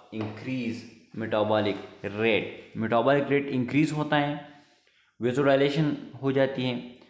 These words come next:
इस वजह से आपका क्या होता है, पल्स रेट इंक्रीज होगा फीवर की वजह से। Medication, medication depend करता है, some medications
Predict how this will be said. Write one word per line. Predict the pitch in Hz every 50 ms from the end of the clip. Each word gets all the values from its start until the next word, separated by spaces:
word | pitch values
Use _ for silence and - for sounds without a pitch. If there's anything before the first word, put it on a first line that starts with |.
| _ _ _ _ - -
इस | 131 127 131
वजह | 131 131 127 -
से | 135
आपका | 120 120 120 123
क्या | 117 123 123 123
होता | 123 127 123
है, | 120 120 - - -
पल्स | - 127 120 - -
रेट | 127 120 - -
इंक्रीज | 120 113 107 113 127 135 127 113
होगा | 117 113 107 110
फीवर | 110 - - 143 143 135 117 107
की | - 82
वजह | 92 90 87 85
से। | - - 82 - - - - - - - - _ _ _ -
Medication, | 120 131 131 135 - 156 151 147 - 120 98 - - - - - - _ -
medication | 131 135 143 139 165 170 170 175 170 160
depend | 139 135 - 147 147 143 135 120
करता | 113 101 - 98
है, | 92 82 - - - - - - _ _ - -
some | 151 151 156
medications | 160 151 151 147 151 151 147 147 156 151